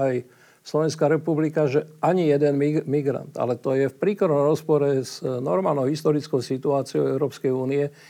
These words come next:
kde žiadna z tých jadrových krajín Európskej únie nemôže povedať ani, ani jeden, ani jeden imigrant. Jednoducho preto, že po druhej svetovej vojne a po dekolonizácii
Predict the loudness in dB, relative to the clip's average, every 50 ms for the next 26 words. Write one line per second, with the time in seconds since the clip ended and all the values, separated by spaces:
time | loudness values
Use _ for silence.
0 | -20 -20 -20 -20 -20 -20 -20 _ _ -10 -8 -4 -2 0 0 0 2 2 4 4
1 | 4 4 4 2 2 2 -2 0 2 2 2 2 4 2 2 2 2 0 -2 -2
2 | 0 0 0 0 0 0 -2 -2 -2 0 0 0 0 0 0 0 0 2 2 4
3 | 4 4 4 4 2 2 2 0 0 2 2 0 0 0 -2 -4 -4 -4 -2 -2
4 | 0 0 0 0 -2 -2 -4 -4 -4 -4 -6 -6 -8 -12 -16 _ _ _ -8 -6
5 | -2 2 2 2 2 2 0 0 0 0 0 2 2 2 2 0 0 -2 -2 -2
6 | -2 -2 -2 -2 0 -2 -2 0 -2 -4 -4 -2 -2 -2 0 0 0 -2 -2 -2
7 | -2 -2 0 0 -2 0 0 2 2 2 2 0 -2 -2 0 0 -2 -2 0 -2
8 | -2 -2 -2 -4 -4 -4 -4 -4 -4 -4 -4 -2 -2 0 0 0 0 0 -2 0
9 | 0 0 0 0 -2 -2 -4 -2 -2